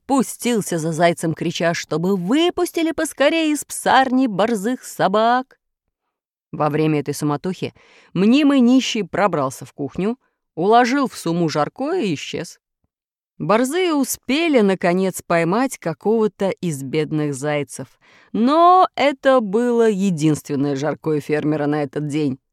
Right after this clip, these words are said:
Он увидел, что бывший атаман воров хорошо ещё помнит своё ремесло. В числе гостей, которые были в этот день у фермера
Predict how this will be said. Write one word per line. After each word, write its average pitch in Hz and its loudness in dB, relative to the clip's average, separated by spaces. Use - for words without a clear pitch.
Он 170 -2
увидел, 175 2
что 165 -4
бывший 165 0
атаман 147 0
воров 143 0
хорошо 180 0
ещё 185 -2
помнит 143 -2
своё 196 0
ремесло. 156 -2
В - -20
числе 160 0
гостей, 151 -2
которые 147 -4
были 147 -2
в 143 -4
этот 156 0
день 151 0
у 151 -2
фермера 139 0